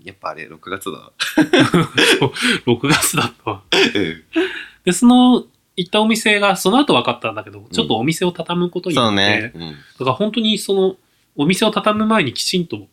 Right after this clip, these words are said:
Speaker 2: 飲みに行けてよかったなって、
Speaker 1: ね。
Speaker 2: 後から思ったんだけど、
Speaker 1: うん。
Speaker 2: その時もなんかね、
Speaker 1: うん。
Speaker 2: なかなか賑やかな飲み方になって。
Speaker 1: ね。<laughs> た-、楽しかったけどね。
Speaker 2: 楽しかった。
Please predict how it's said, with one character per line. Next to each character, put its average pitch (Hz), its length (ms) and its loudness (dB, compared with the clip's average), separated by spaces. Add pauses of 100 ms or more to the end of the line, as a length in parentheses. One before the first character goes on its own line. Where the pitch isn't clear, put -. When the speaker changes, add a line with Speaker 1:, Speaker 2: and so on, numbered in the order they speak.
(300)
Speaker 2:
飲 135 100 0
み 120 100 0
に 101 100 -10
行 98 100 -18
け 98 100 -18
て - 120 -10
よ 127 80 2
か 120 120 -2
っ - 100 -8
た 104 80 -20
な 101 80 -16
っ - 20 -20
て、 123 80 -6
Speaker 1:
ね。 - 260 -2
Speaker 2:
後 123 220 -4
か 110 100 -6
ら 107 60 -4
思 107 160 -14
っ - 20 -20
た - 140 -20
ん 101 80 -20
だ 98 100 -20
け 98 60 -18
ど、 85 260 -10 (960)
Speaker 1:
う 123 60 -14
ん。 - 20 -14
Speaker 2:
そ 143 160 -4
の 156 220 0
時 156 260 -4
も 104 140 -6
な 101 100 -14
ん 101 80 -16
か 98 140 -20
ね、 107 200 -12 (320)
Speaker 1:
う 87 60 -18
ん。 76 140 -16 (640)
Speaker 2:
な 113 100 -10
か 117 80 -6
な 113 80 -4
か 110 80 -10
賑 117 180 -4
や 120 220 0
か 95 80 -20
な 95 120 -20 (200)
飲 107 80 -12
み 104 80 -16
方 101 160 -12
に 98 60 -16
な 98 80 -20
っ - 20 -20
て。 - 160 -20 (320)
Speaker 1:
ね。 90 400 -8 (480)
<laughs> - 580 -12
た-、 95 120 -4
楽 107 260 -2
し - 80 0
か - 80 -14
っ - 60 -20
た - 100 -20
け - 80 -20
ど 143 100 -20
ね。 151 80 -20 (240)
Speaker 2:
楽 113 180 -10
し - 120 -6 (140)
か 107 120 -2
っ - 140 -14
た。 - 140 -14